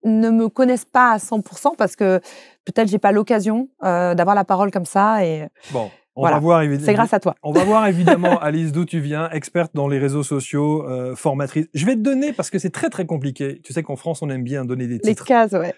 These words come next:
Speaker 2: Des cases et des titres, et voilà. Je vais te donner quelques, quelques titres. Tu vas me dire si ça te correspond bien.
Speaker 1: Ok.
Speaker 2: Une Amazone guerrière.
Speaker 1: J'adore.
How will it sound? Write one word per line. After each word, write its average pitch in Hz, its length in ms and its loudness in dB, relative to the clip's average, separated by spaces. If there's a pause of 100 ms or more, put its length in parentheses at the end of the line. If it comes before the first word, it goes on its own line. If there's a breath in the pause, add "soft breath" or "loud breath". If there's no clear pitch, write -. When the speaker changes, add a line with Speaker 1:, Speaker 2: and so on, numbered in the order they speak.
(120)
Speaker 2:
Des 135 140 0
cases 143 360 0
et 143 80 -2
des 202 160 6
titres, 147 380 -4
et 131 80 -2
voilà. 113 240 -8 (280 loud breath)
Je 123 120 0
vais 226 80 6
te 202 40 2
donner 233 240 4
quelques, 151 920 0
quelques 185 320 -2
titres. - 280 -4
Tu 180 120 -2
vas 170 80 2
me 165 80 0
dire 196 240 2 (520 loud breath)
si 180 280 -2
ça 165 140 -4
te 135 40 -8
correspond 151 380 0
bien. 110 240 -6 (140)
Speaker 1:
Ok. 247 280 2 (480)
Speaker 2:
Une 156 160 4
Amazone 160 580 4 (320)
guerrière. 120 600 -4 (160)
Speaker 1:
J'adore. 185 580 0